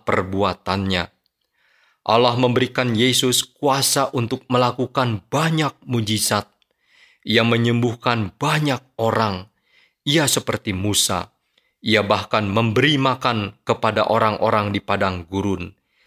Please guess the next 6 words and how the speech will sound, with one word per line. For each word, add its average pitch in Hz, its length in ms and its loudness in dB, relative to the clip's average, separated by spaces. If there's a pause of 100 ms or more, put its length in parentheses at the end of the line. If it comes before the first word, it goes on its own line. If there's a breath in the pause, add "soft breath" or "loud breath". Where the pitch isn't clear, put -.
(120)
Lihatlah 143 640 -2
pada 98 240 -2
gambar. 95 640 -2 (640)
Inilah 151 480 2
yang 104 400 -2
terjadi. 95 720 -4